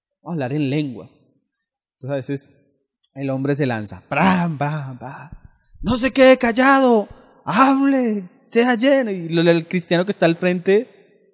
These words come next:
¿qué hace? Al ver a su pastor comienza, ¿qué?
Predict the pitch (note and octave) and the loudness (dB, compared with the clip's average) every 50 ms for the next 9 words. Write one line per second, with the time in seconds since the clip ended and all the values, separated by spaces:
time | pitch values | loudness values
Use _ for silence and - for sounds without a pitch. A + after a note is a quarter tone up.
0 | _ _ _ _ - E3+ E3+ D3+ B2+ - - - - - _ _ _ _ _ _ | _ _ _ _ 2 6 6 6 6 2 -2 -12 -14 -18 _ _ _ _ _ _
1 | _ _ _ _ _ _ _ - B2 B2 A#2 A#2+ B2 B2 C#3+ D#3+ D#3+ - F3 E3+ | _ _ _ _ _ _ _ -6 -4 -4 -2 0 0 2 2 0 0 -2 -4 -4
2 | - E3+ - - C#3 C3 B2+ - C#3 - G3+ - - _ _ _ _ _ _ _ | -6 -8 -6 -4 -4 -4 -4 -4 -4 -2 -4 -4 -4 _ _ _ _ _ _ _